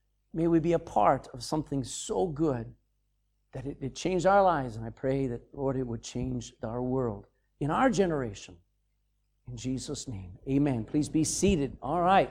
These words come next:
<clears throat> So, this entire year, we are learning about something called, that Jesus called the kingdom of God.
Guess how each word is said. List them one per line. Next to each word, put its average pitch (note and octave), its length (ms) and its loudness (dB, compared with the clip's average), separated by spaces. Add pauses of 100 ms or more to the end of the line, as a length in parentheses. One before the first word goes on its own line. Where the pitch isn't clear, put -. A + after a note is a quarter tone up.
(120)
<clears throat> A#3+ 380 4 (1000)
So, C4+ 800 8 (340)
this B3+ 220 6
entire A#3+ 440 10
year, C#4 920 8
we A#3+ 240 8
are G#3 400 12
learning B3 340 8
about A3+ 220 8
something B3 200 4
called, A#3 340 2
that G#3 80 2
Jesus A#3 420 4
called B3 360 8
the A#3+ 120 10
kingdom A#3 560 8
of F#3+ 160 6
God. C#3+ 600 8